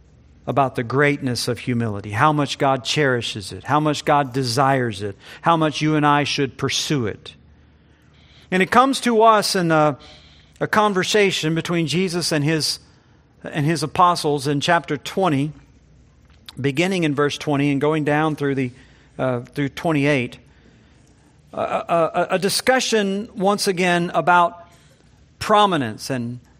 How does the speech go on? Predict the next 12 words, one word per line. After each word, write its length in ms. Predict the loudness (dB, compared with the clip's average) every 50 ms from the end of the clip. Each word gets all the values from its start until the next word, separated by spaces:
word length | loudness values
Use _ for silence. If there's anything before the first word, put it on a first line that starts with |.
| _ -2
prestige 720 | 0 0 2 0 0 0 2 2 2 2 0 0 -2 -2
and, 400 | -2 -2 -2 -2 -4 -6 -6 -6
you 80 | -2 0
might 140 | 0 0 0
say, 200 | 0 -2 -2 -2
greatness, 1000 | -2 0 2 4 4 2 2 -2 -4 -6 -6 -6 -8 -8 -8 -10 -12 -14 -18 -20 -20 -20 _ -20 -20 -20 -20 -20 -20 _ _ _ _ _ -20 -20 -8 0
honor, 580 | 4 4 6 6 6 4 0 -2 -4 -8 -14 -20 _ _ _ _ _ _ _ _ _ _ _ _ _ _ _ _ _ _ -6 -2
and 140 | 0 2 4
how 300 | 4 4 6 6 6 6
it 120 | 4 4
is 200 | 2 2 0 -2
defined. 840 | -4 -4 -2 2 2 4 4 4 2 0 -2 -4 -8 -12 -14 -16